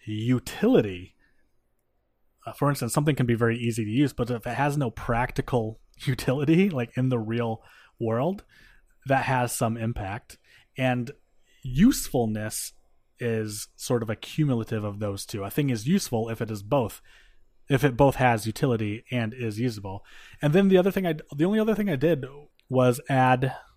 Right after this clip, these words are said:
ethical to it, because Peter Morville makes the point himself that, yo,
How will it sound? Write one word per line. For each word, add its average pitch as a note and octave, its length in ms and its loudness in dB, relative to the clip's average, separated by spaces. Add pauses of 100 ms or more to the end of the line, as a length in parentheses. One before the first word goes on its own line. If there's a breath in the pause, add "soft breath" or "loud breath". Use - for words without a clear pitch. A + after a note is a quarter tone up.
(560)
ethical - 580 -2 (140)
to - 180 -8
it, G#2+ 160 -10
because C3 480 0 (480)
Peter D#3 220 4
Morville C3+ 300 4
makes B2 220 -2
the B2 80 -6
point A#2+ 240 -4
himself A#2 420 -6
that, B2 100 -8
yo, D3+ 260 0